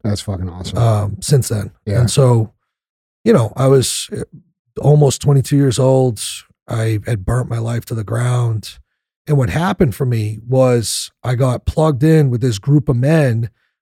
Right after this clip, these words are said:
Speaker 2: that the principles and the shit that they taught me was so in line. Dude, extreme accountability, honesty, integrity, show up early, set the room up, stay late, clean it up, be of service. Like, it, and they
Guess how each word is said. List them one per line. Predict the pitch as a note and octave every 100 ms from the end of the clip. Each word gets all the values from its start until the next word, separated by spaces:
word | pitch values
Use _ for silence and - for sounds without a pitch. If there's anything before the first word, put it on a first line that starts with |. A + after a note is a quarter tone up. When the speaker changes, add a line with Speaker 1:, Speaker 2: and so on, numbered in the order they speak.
| _ D3+
Speaker 2:
that | C3+
the | B2
principles | - E3+ G#3+ - A#2+ B2 A#2+ A#2 - - - _ _ _ _ _ _ _ C3+
and | C3
the | A#2+
shit | - - G#3+ -
that | C#3+
they | D#3+ D#3
taught | - - F#3+ -
me | B2 A2
was | A#2 A#2
so | - F#3 F3+
in | C3+
line. | D#3 C#3 -
Dude, | F3 B2 -
extreme | - - - D#3+ D#3+
accountability, | D3 D3 D3 D3+ C#3+ B2+ G#2+ G2+ -
honesty, | C3+ D#3 C#3 - A2+ G2
integrity, | A2+ - D3+ C#3+ C3 A2 G2+ - _ _ _
show | - - F3 E3
up | D3+ -
early, | D3+ D#3 C3+ A#2
set | - - E3 -
the | D3
room | D#3 D3 C#3
up, | A2 -
stay | - - E3+ D#3+
late, | D3+ D3+ A#2+ -
clean | - F#3 F3+ D#3+
it | D3+
up, | D3 A#2+ - G#2+
be | F3+ E3+
of | D3
service. | - E3 D3+ A2 G#2 F#2+ -
Like, | C3 A2+ _ _ _ _ _ _ _
it, | D3 C#3+
and | D#3+ C#3 D3+
they | D3+ C3+